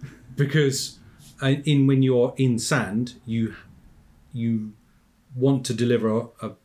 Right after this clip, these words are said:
Speaker 2: dollop of torque to get those wheels moving, and that's how it
Speaker 1: Mm.
Speaker 2: actually gains. It's like the opposite of, um, what you wanna do in snow. Totally different.
Speaker 1: Yeah.
Speaker 2: You know, on snow you want the car to crawl away,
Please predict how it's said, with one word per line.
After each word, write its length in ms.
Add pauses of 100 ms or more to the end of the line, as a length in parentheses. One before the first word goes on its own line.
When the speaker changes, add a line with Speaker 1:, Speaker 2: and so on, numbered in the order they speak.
(260)
Speaker 2:
dollop 260
of 100
torque 440 (420)
to 40
get 180
those 220
wheels 460 (160)
moving, 400
and 100
that's 140
how 140
it 40
Speaker 1:
Mm. 60
Speaker 2:
actually 160
gains. 280 (260)
It's 100
like 140
the 80
opposite 400
of, 200
um, 540 (1300)
what 140
you 60
wanna 120
do 100
in 60
snow. 400
Totally 240
different. 340
Speaker 1:
Yeah. 60
Speaker 2:
You 60
know, 140
on 80
snow 200
you 140
want 180
the 80
car 200
to 80
crawl 300
away, 480